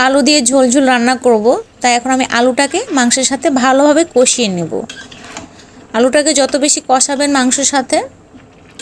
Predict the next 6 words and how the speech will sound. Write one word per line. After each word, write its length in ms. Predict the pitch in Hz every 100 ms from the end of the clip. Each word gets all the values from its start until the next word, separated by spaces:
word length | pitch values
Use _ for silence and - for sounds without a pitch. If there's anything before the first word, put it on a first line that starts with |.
| -
খেতে 200 | 277 247 240
তরকারিটা 380 | 269 262 277 339 370
তত 120 | 240 226
বেশি 180 | 240 466 523 -
ভালো 160 | 226 220 196
লাগবে। 340 | 185 196 -